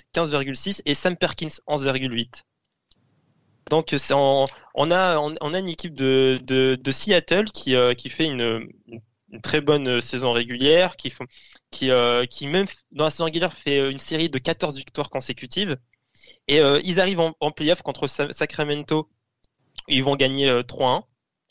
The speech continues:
Ensuite, ils vont aff-, affronter le, le, le Houston de Drexler, Olajuwon, Cassell, euh, Robert Torrey,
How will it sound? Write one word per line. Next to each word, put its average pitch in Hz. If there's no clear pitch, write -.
Ensuite, -
ils 147
vont 151
aff-, 151
affronter 160
le, 127
le, 117
le 117
Houston 180
de 127
Drexler, 170
Olajuwon, 160
Cassell, 160
euh, 123
Robert 160
Torrey, 160